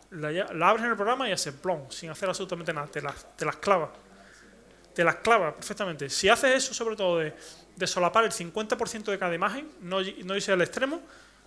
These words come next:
las clava, no tienes que hacer absolutamente nada más. Bueno, esta la conoces, la zapatilla de la, perdona, la, el bille-, el, el árbol de piedra, eh, que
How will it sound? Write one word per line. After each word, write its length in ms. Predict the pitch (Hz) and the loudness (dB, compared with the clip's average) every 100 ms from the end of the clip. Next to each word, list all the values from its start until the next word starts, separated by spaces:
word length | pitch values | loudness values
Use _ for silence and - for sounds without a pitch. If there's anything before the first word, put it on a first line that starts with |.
| _ - | _ -2
las 160 | 180 | -2
clava, 280 | - 214 170 | 6 6 6
no 80 | 180 | 4
tienes 160 | 208 214 | -2 -2
que 60 | |
hacer 160 | 190 202 | -2 0
absolutamente 540 | 202 185 185 175 180 | 0 -2 -2 -2 -2
nada 140 | 165 151 | -4 -4
más. 140 | 139 - _ _ _ _ _ _ - - - | -8 -14 _ _ _ _ _ _ -20 -16 -4
Bueno, 160 | 202 | 0
esta 180 | 185 214 | 6 6
la 80 | 208 | 6
conoces, 280 | 185 214 165 | 4 0 -2
la 80 | |
zapatilla 400 | 160 165 160 185 | -2 -2 0 2
de 60 | 190 | 4
la, 460 | 185 180 175 180 190 175 | 6 6 6 2 -2 -10
perdona, 340 | 165 190 180 156 | -6 -4 -2 2
la, 360 | 151 147 147 180 | 2 0 -4 -8
el 100 | 156 | -4
bille-, 200 | 170 208 | -2 -2
el, 360 | 165 156 156 147 - - - | -4 -6 -14 -18 -10 -10 0
el 80 | 165 | 2
árbol 200 | 185 202 | 4 4
de 100 | 190 | 4
piedra, 340 | 226 233 277 - - - _ - - - - | 6 4 2 -4 -18 -20 _ -20 -20 -20 -12
eh, 140 | 214 | -8
que 100 | 170 | -4